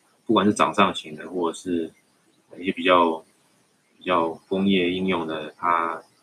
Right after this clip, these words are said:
基本上它是一个可以自由起降，然后依照你设定的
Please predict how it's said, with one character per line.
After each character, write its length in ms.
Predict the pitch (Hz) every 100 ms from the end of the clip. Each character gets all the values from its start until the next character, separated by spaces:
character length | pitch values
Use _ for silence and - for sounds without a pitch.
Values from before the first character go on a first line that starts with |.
| _
基 100 | -
本 120 | 98 85
上 160 | 90
它 120 | 87
是 220 | 82 92 90
一 40 |
个 420 | 87 82 78 78 _ _ _ -
可 120 | 92
以 80 | 85
自 220 | - 104
由 160 | 85 82
起 200 | - 80
降， 320 | 98 85 - _ _ _
然 100 | 85
后 60 | 85
依 120 | 95
照 200 | 90 92
你 80 | 80
设 200 | - 92
定 200 | 82 85
的 260 | 80 73